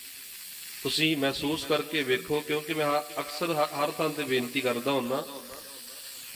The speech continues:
ਤੁਸੀਂ ਜਦੋਂ ਇਤਿਹਾਸ ਨੂੰ ਸੁਣਦੇ ਹੋ, ਗੁਰਬਾਣੀ ਨੂੰ ਸੁਣਦੇ ਹੋ, ਪੜ੍ਹਦੇ ਹੋ, ਇਹਨੂੰ ਕੰਨ ਦਾ ਰਸ ਨਾ ਬਣਾਇਆ ਕਰੋ ਕਿ "ਚਲੋ ਜੀ, ਹਾਂ, ਬੜਾ ਚੰਗਾ ਲੱਗਿਆ।"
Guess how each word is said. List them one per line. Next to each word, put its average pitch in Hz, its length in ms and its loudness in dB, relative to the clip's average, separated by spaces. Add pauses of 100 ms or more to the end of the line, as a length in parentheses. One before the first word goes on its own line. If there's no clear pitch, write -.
(120)
ਤੁਸੀਂ 151 260 2
ਜਦੋਂ 165 380 4
ਇਤਿਹਾਸ 151 460 4
ਨੂੰ 143 260 0
ਸੁਣਦੇ 135 400 2
ਹੋ, 131 200 4
ਗੁਰਬਾਣੀ 127 500 4
ਨੂੰ 135 140 2
ਸੁਣਦੇ 127 440 2
ਹੋ, 127 60 2
ਪੜ੍ਹਦੇ 135 380 0
ਹੋ, 156 80 0 (100)
ਇਹਨੂੰ 180 420 -2 (340)
ਕੰਨ 160 300 4
ਦਾ 165 120 4
ਰਸ 147 220 2
ਨਾ 135 140 0
ਬਣਾਇਆ 120 360 2
ਕਰੋ 107 260 -4 (1200)
ਕਿ 143 60 -8
"ਚਲੋ 151 280 4
ਜੀ, 139 120 0
ਹਾਂ, 131 180 2
ਬੜਾ 123 220 0
ਚੰਗਾ 120 280 -2
ਲੱਗਿਆ।" 113 380 -4